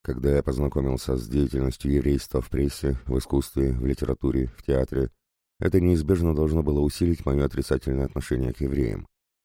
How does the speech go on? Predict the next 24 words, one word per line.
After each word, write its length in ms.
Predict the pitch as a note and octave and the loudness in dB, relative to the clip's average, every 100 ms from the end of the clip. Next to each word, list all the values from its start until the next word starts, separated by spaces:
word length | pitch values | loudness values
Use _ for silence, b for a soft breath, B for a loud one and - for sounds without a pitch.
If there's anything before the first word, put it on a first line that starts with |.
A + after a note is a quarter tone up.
| _ _ - | _ _ 0
Это 200 | F2 F2+ | 2 2
чума, 420 | - F#2+ D2 G#1+ - _ | 0 0 0 -4 -12 _
чума, 420 | - B1+ B1+ B1 - _ _ - | -4 -2 0 -2 -6 _ _ -4
настоящая 760 | C#2 - C2+ C#2 D#2+ - D2 | -4 0 2 2 0 0 0
духовная 500 | C2+ C2+ D2 C2+ C2+ | 0 0 0 2 0
чума, 380 | - D2+ D2 A1+ - _ _ | -2 -2 -2 -4 -10 _ _
хуже 260 | - F#2+ D#2 | -2 0 0
той 220 | - D#2 | 4 4
черной 380 | - E2 C#2 C#2+ | 4 0 2 0
смерти, 500 | - F2 E2+ B1+ B1+ | 0 -2 0 0 0
которой 360 | - C#2 C2 C2 | -2 0 0 0
когда-то 380 | C2 C2 D2 | 0 0 0
пугали 340 | C2+ C2 B1+ B1 | -2 -2 0 0
народ. 280 | B1+ A1+ - _ _ _ _ _ _ | 0 -2 -6 _ _ _ _ _ _
А 80 | - | -4
в 60 | D2 | 2
каких 380 | E2+ F#2 A2 E2+ | 2 2 0 0
несметных 540 | F#2 - F2+ - E2 | -2 0 -2 0 -2
количествах 720 | - D2+ G2+ D2+ - B1 - | 2 2 2 0 0 0 0
производился 680 | B1 C2 A#1+ C2 D#2+ F2+ - C2 | 0 0 2 2 2 0 0 0
и 80 | - | 0
распространялся 920 | C#2+ - C2+ - C#2+ C2+ D#2 - E2 - | 0 0 -4 -2 -2 0 0 0 -4 -2
этот 320 | C#2 C2 - | -4 -4 -2
яд? 240 | B1 A1+ | -4 -4